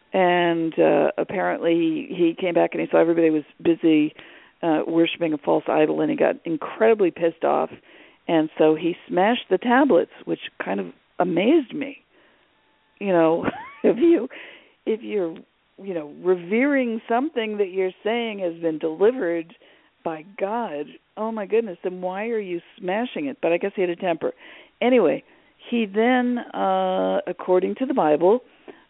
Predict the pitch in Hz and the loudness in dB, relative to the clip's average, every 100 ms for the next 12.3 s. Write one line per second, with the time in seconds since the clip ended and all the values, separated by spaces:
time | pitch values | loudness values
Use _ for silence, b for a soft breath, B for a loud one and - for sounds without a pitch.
0 | - 202 196 - - - - 190 202 190 | 0 4 4 2 -4 -10 -6 -6 0 2
1 | 180 - 202 202 196 185 180 175 170 175 | 2 0 -2 2 2 2 2 0 -4 -4
2 | 165 170 160 160 - 175 170 165 170 - | 0 2 2 0 -8 -6 0 0 -2 -6
3 | 147 151 - 180 180 - - - - B | -4 -6 -2 0 0 -2 -12 -12 -14 B
4 | B B B _ _ 208 185 175 - 190 | B B B _ _ -2 0 -2 -2 -2
5 | 190 202 196 - 202 196 202 190 202 202 | -2 -6 -8 -2 -2 -2 -6 -2 0 2
6 | 202 196 - 175 180 180 175 180 185 202 | 0 -4 -4 -2 0 0 0 2 0 -2
7 | 196 196 180 175 - 185 190 196 185 180 | -6 0 0 -2 -4 -2 0 0 0 -2
8 | 175 b b b b - 190 - 127 175 | -8 b b b b -2 0 0 0 -2
9 | 180 202 226 233 220 196 180 175 - - | -2 -2 0 2 2 2 0 0 -8 -8
10 | 226 226 226 202 175 156 - 170 120 104 | -6 -2 0 0 0 -2 0 0 -2 -8
11 | - _ B B B B - 190 190 175 | -14 _ B B B B -12 -8 -6 -8
12 | - 180 170 | -6 -6 -6